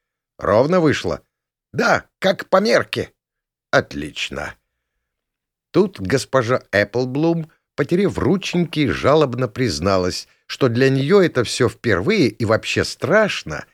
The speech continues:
Язвительно поинтересовавшись в ответ,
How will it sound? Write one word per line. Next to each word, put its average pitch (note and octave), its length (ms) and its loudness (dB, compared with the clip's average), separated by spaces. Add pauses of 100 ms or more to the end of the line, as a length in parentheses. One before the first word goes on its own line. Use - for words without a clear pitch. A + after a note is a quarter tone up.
(580)
Язвительно A#2+ 640 2
поинтересовавшись A#2+ 1080 0
в G2+ 60 0
ответ, A2+ 540 -2